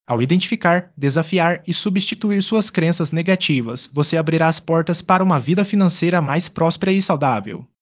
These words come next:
A educação financeira e o autoconhecimento são as chaves que vão te ajudar a trilhar esse caminho.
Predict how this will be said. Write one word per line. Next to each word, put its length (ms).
A 120
educação 520
financeira 540
e 180
o 60
autoconhecimento 800
são 160
as 160
chaves 320
que 140
vão 160
te 100
ajudar 360
a 40
trilhar 380
esse 180
caminho. 560